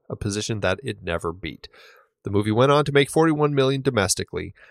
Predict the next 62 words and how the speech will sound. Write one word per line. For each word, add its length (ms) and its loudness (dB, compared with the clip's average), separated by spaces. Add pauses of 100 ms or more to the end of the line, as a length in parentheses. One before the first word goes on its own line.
(220)
I 140 4
couldn't 240 0
find 340 0 (100)
anything 600 2
about 260 2
the 120 -2
international 440 -2
figures 300 -6
for 120 -6
this 200 0
one, 140 -4
so 100 -2
I 60 0
just 320 0
have 180 -2
to 80 -12
go 120 0
off 200 0
the 60 -8
domestic. 640 -6 (460)
That 160 4
gives 180 4
the 80 0
movie 240 4
a 40 0
gross 320 4
in 80 -4
today's 360 2
dollars 360 0
of 80 -8
ninety-five 460 -2
million 340 -2
and 220 -4
an 100 0
adjusted 440 0
profit 340 0
per 80 -8
finished 300 -6
minute 240 0
of 80 -14
two 140 -6
hundred 180 -2
sixty 280 -6
thousand. 520 -4 (420)
It 80 2
is 100 6
a 60 4
huge 400 0
drop 300 4 (120)
profit-wise 680 2
for 100 -4
this 140 -6
belated 380 -2
sequel, 340 2
but 360 4
it 80 -8
might 200 -4
have 80 -6
done 160 0
better 320 4
if 120 -6
I 300 2